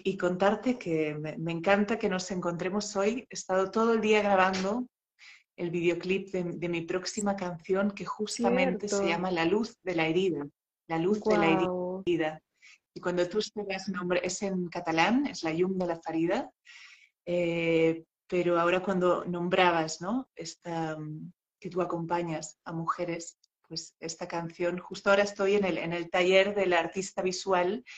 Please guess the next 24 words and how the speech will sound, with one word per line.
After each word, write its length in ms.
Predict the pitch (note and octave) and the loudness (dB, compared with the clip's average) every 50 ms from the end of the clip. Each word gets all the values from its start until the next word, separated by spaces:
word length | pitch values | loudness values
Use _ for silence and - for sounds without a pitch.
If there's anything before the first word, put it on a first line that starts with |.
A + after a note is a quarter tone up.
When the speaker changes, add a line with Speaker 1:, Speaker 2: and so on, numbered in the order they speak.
| - - - - _ - | -18 -18 -20 -20 _ -10
Speaker 1:
rodeada 540 | E3 E3+ F#3+ G3 G#3 A#3 A#3+ A#3+ A#3+ B3 B3 | -2 2 4 6 6 6 6 6 6 4 4
de 100 | B3+ B3+ | 4 2
cerámicas, 840 | B3+ - C#4+ C#4+ B3+ A#3+ A#3 A3+ A3+ A3 A3+ - G#3+ G#3+ A3 A#3 A#3 | 2 4 6 6 8 8 6 6 2 2 2 2 2 4 4 4 4
<laughs> 420 | C4 A3+ - - - F4+ C4+ C4 | 2 0 2 4 6 6 6 6
de 40 | - | 6
cosas 440 | - - - C4+ C4 C#4 C4+ C4 A#3+ | 4 4 6 6 6 6 2 0 4
Speaker 2:
Qué 80 | A#3 | 4
Speaker 1:
hermosas, 320 | G#3 G3+ G3 F#3+ G3+ - A#3 | 4 4 4 4 4 6 6
Speaker 2:
maravilloso. 580 | A#3 A3+ A#3 A3 A3 A3 G#3+ G#3 G#3 B3+ - - - - - - - - _ _ - | 6 4 4 2 0 0 -2 -4 -4 -4 -6 -10 -16 -18 -20 -20 -20 -20 _ _ -10
Speaker 1:
en, 420 | - F3 E3+ E3 E3 D#3+ D#3+ D#3 - | -6 -4 -2 -2 -2 -2 -4 -6 -6
en 180 | - E3 E3 E3 | -6 -6 -6 -6
este, 240 | E3 E3 E3 - _ _ - F3 E3+ E3 E3 E3 E3 - | -6 -8 -10 -14 _ _ -18 -14 -10 -8 -6 -6 -6 -4
en 120 | F#3+ F#3+ G3+ | -2 0 0
este 280 | G3+ G3+ - A3 G#3 | 0 0 0 -4 -4
conjuro 560 | - G3 F#3 F3+ - - - F#3+ F#3 F#3+ F#3+ | -2 -2 -4 -4 -4 -4 -4 -2 0 0 0
de, 380 | F3 F3 E3+ E3 E3 D#3+ D#3+ D#3+ | 0 0 0 2 0 0 0 -4
de 160 | E3 D#3+ D#3+ - | -8 -10 -12 -10
cuidado. 380 | - F3 E3+ E3+ D#3+ D3+ D3+ | -6 -4 -2 -2 -2 -4 -4
Así 240 | D#3 D3 - - D#3+ | -8 -14 -20 -20 -20
que 160 | _ - E3 | _ -18 -12
me, 280 | D#3+ D#3+ D#3 D#3 D#3 D#3+ _ _ _ _ - - - - - _ - | -8 -8 -8 -8 -10 -14 _ _ _ _ -8 -8 -8 -8 -12 _ -8
me 80 | F3+ | -6
encanta 440 | F3+ D#3+ - F#3 F#3+ G3 G3 G#3 G3 | -4 0 2 2 2 2 2 2 2
estar 520 | F3+ F#3 - - E3+ E3 E3 E3 E3 E3 | 2 0 -2 0 2 2 2 2 -2 -10